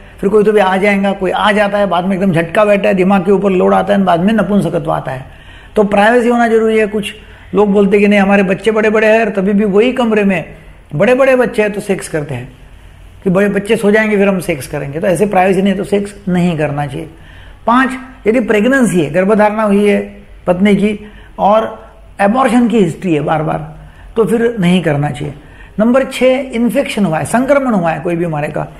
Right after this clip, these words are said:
penis में infection है या योनि मार्ग में इन-, infection है कोई कारण से, तो sex नहीं करना चाहिए, infection है तो। नंबर सात, यदि गुप्त रोग है,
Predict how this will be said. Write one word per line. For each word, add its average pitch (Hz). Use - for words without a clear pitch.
penis 240
में 269
infection 247
है -
या 226
योनि 262
मार्ग 208
में 190
इन-, 175
infection 156
है 143
कोई 240
कारण 180
से, 180
तो 196
sex 214
नहीं 180
करना 139
चाहिए, -
infection 180
है 156
तो। 151
नंबर 254
सात, 269
यदि 285
गुप्त 254
रोग 233
है, 135